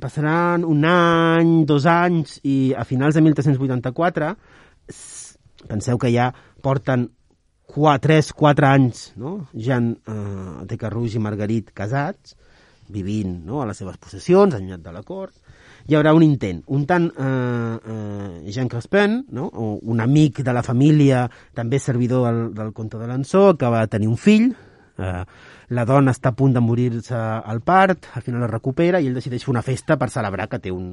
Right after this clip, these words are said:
un, que ha tingut el fill i que no ha perdut a la dona. Llavors decideix, eh, fer un banquet on convida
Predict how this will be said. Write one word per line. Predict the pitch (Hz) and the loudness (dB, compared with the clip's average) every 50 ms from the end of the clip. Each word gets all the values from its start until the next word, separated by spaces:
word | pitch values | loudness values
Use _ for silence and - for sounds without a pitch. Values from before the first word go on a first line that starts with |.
| - | -12
un, | 90 95 95 98 95 92 82 | -12 -12 -10 -10 -10 -12 -14
que | 107 - 95 | -14 -16 -14
ha | - | -12
tingut | 87 95 101 - | -10 -10 -6 -6
el | 120 | -4
fill | - - 233 277 262 - 120 | 0 2 2 2 0 -2 -8
i | 104 | -12
que | - - 87 87 | -10 -10 -8 -8
no | 90 | -8
ha | 80 | -10
perdut | 82 80 78 76 | -10 -14 -14 -16
a | 78 76 | -14 -16
la | - | -16
dona. | - - - - _ _ _ _ - - - - _ - | -16 -18 -20 -20 _ _ _ _ -20 -20 -20 -20 _ -8
Llavors | - 139 147 156 143 | -6 -6 -6 -4 -6
decideix, | 170 - 180 156 156 170 170 - _ _ - - _ _ - | -4 -4 -2 -2 -2 -2 -4 -6 _ _ -20 -20 _ _ -12
eh, | 127 127 123 120 120 113 113 - - | -10 -8 -6 -6 -6 -8 -8 -10 -12
fer | - - 120 113 | -8 -4 -4 -2
un | 113 110 110 | -2 -2 0
banquet | 110 127 147 131 - 196 208 226 220 - - | 0 0 0 2 4 4 4 4 2 -2 -8
on | - 131 127 127 139 139 | -8 -6 -4 -4 -4 -6
convida | - - 123 113 113 107 120 147 147 135 127 139 135 151 | -6 -6 -6 -6 -4 -2 0 0 2 2 2 2 2 0